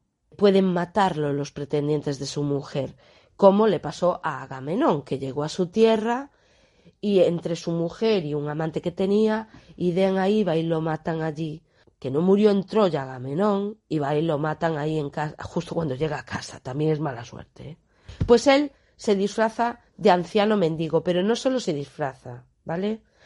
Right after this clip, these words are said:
No hace un Superman, no se pone unas gafas y que no lo conozca nadie,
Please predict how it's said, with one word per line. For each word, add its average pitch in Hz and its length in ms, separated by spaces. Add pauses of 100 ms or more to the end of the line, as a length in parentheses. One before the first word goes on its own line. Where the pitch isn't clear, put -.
(140)
No 214 240
hace 214 220
un 202 100
Superman, 147 800 (260)
no 175 140
se 175 140
pone 175 240
unas 170 240
gafas 175 420
y 165 80
que 170 120
no 165 140
lo 151 160
conozca 151 400
nadie, 135 520